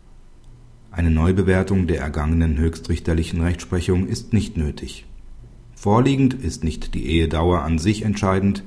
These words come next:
sondern die damit einhergehende enge wirtschaftliche Verflechtung der Eheleute und die über die Jahre immer stärker gewordene Abhängigkeit der Unterhaltsberechtigten vom Unterhaltsverpflichteten. Die ehebedingte Bedürftigkeit der Frau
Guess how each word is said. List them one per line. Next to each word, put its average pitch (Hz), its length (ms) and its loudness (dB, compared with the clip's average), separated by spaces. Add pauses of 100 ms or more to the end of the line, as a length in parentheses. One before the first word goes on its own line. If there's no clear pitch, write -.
(460)
sondern 131 380 2
die 110 100 4
damit 80 360 0
einhergehende 85 880 2 (360)
enge 104 380 4
wirtschaftliche 82 680 -2
Verflechtung 85 640 0
der 82 140 -2
Eheleute 82 640 0 (540)
und 123 180 2
die 120 80 2
über 98 240 2
die 85 140 0
Jahre 80 360 2
immer 87 300 0
stärker 82 480 -4
gewordene 78 560 -2
Abhängigkeit 82 800 -2
der 85 140 -2
Unterhaltsberechtigten 82 1200 -2 (300)
vom 123 240 4
Unterhaltsverpflichteten. 80 1300 -4 (1400)
Die - 120 -6
ehebedingte 120 580 4
Bedürftigkeit 82 880 -2
der 80 80 -4
Frau 76 480 -4